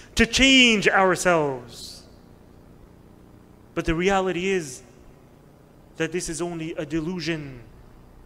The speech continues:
that has been placed in our minds by our enemy, by shaitan. How many of us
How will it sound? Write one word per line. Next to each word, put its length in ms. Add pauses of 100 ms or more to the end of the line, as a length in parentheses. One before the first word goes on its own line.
(260)
that 100
has 180
been 200
placed 400
in 100
our 220
minds 840 (460)
by 200
our 260
enemy, 460
by 140
shaitan. 680 (1700)
How 200
many 280
of 140
us 380